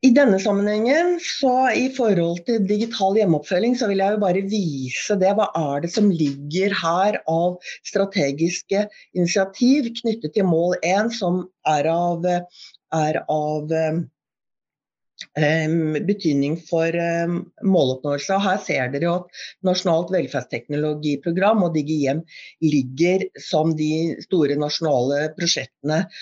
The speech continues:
Så ser dere her, det er kanskje litt vanskelig å forstå det, men nederst så står det i blått der, «Tilrettelegging for spredning av digital hjemmeoppfølging». Det betyr at det i hele perioden vil arbeides med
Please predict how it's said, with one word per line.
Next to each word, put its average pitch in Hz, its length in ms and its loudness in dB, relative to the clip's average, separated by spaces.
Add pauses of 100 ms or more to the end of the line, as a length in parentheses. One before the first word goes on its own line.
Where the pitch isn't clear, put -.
(200)
Så 226 140 -4
ser 170 400 2
dere 214 120 0
her, 208 280 0
det 190 100 -4
er 196 80 -10
kanskje 185 240 -2
litt 185 220 -6
vanskelig 170 600 -2
å 180 100 -8
forstå 156 300 -2 (200)
det, 254 160 4 (320)
men 185 320 2
nederst 160 720 0
så 202 100 -8
står 165 300 2
det 220 100 -2 (480)
i 190 160 2
blått 160 400 2
der, 247 240 4
«Tilrettelegging 208 1080 2
for 208 120 -8
spredning 165 800 2
av 170 200 0
digital 180 520 -2
hjemmeoppfølging». 165 560 0
Det 185 160 0
betyr 233 760 0 (200)
at 180 140 -8
det 208 120 4 (140)
i 214 160 0
hele 170 460 2
perioden 208 720 0 (360)
vil 202 200 4
arbeides 147 680 0
med 208 380 2